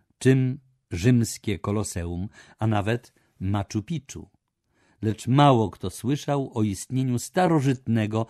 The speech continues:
może ściślej średniowiecznego miasta na Oceanie Spokojnym, Nan Madol. Ze zdumieniem dowiedziałem się pewnego dnia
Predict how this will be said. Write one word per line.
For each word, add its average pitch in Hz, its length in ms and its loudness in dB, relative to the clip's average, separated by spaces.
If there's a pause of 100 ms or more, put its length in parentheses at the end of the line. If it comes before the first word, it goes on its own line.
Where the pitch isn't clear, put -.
(240)
może 95 240 -2
ściślej 117 560 -4 (180)
średniowiecznego 131 1120 0
miasta 110 420 -4
na 98 140 -2
Oceanie 95 420 -4
Spokojnym, 90 680 -6 (340)
Nan 143 540 4
Madol. 95 720 -2 (1500)
Ze 135 220 6
zdumieniem 165 500 4
dowiedziałem 131 500 2
się 123 120 0
pewnego 120 400 -2
dnia 117 300 -2